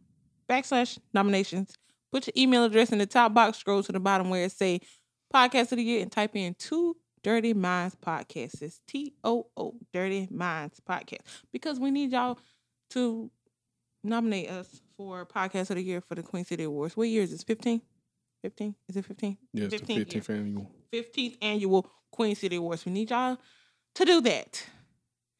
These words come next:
Speaker 1: And then y'all gonna do it all over again next month when it's time for us to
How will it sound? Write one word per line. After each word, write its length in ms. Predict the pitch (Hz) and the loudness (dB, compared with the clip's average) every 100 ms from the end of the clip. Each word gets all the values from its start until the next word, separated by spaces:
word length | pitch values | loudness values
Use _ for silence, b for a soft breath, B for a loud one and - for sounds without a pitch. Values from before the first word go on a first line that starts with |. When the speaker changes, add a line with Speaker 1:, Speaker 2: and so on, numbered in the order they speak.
| B B | B B
Speaker 1:
And 80 | 226 | 8
then 80 | 247 | 8
y'all 140 | 233 | 8
gonna 160 | 226 226 | 6 2
do 140 | 202 | 2
it 40 | 190 | 6
all 180 | 196 247 | 8 8
over 100 | 254 | 8
again 240 | 262 269 | 6 6
next 260 | 269 277 - | 2 0 2
month 280 | 196 180 - _ _ _ _ _ | 2 2 0 _ _ _ _ _
when 220 | 196 226 | 2 4
it's 120 | 214 - | 4 4
time 220 | 220 196 | 2 2
for 120 | - | 0
us 140 | 185 - | -2 -2
to 240 | 190 | -8